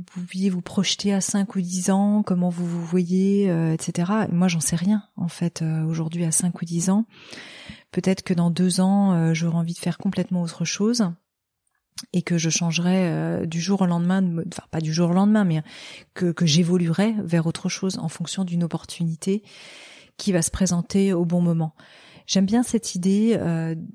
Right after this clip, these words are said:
comme les saumons, tu vois, dans le courant d'une rivière, de pouvoir suivre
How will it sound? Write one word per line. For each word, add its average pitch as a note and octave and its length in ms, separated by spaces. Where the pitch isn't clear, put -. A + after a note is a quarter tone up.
comme C4+ 200
les C4+ 80
saumons, G#3+ 460
tu - 140
vois, F#3+ 140
dans F3+ 140
le F3 80
courant G3+ 320
d'une F#3+ 180
rivière, G3 480
de F#3+ 80
pouvoir F#3+ 480
suivre A3+ 560